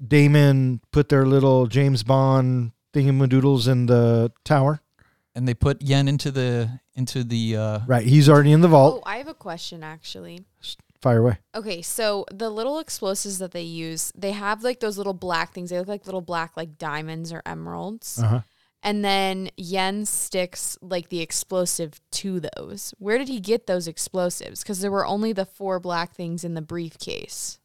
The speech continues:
Speaker 1: Uh, in his trousers.
Speaker 3: He just had it with him?
Speaker 1: Yeah. And what I liked about it is they blow the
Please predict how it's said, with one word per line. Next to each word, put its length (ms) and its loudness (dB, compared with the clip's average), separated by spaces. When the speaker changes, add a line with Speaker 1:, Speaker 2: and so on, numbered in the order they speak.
Speaker 1:
Uh, 300 0
in 200 0
his 680 -2
trousers. 540 -4
Speaker 3:
He 100 -12
just 140 -4
had 200 2
it 80 -4
with 200 -6
him? 360 -8
Speaker 1:
Yeah. 240 0
And 380 6
what 120 8
I 80 6
liked 300 6
about 300 6
it 160 2
is 260 4
they 140 6
blow 500 6
the 140 4